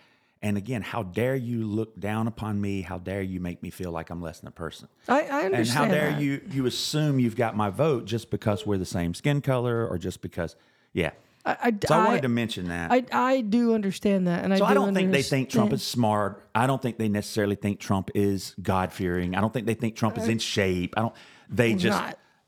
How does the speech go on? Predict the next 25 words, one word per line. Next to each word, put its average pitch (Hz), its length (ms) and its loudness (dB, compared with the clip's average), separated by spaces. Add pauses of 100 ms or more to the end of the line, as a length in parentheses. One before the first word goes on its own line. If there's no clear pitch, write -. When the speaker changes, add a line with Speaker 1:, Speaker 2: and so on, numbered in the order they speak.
(180)
Speaker 1:
right. 113 240 0
They, 123 180 2
none 151 200 2
of 104 60 2
that 98 100 2
Speaker 2:
But - 80 2
Speaker 1:
stuff. 233 200 2
Speaker 2:
I, 247 120 2
I, 233 360 2
I, 254 480 2
I, 208 100 4
I 202 60 2
definitely 233 360 2
understand 214 460 2
that, 196 160 2
and 240 140 4
there 220 120 4
has 226 140 2
always 226 420 4
been 202 480 2
in 220 220 4
American 190 480 4
political 202 380 0
history 180 500 2
this, 180 640 0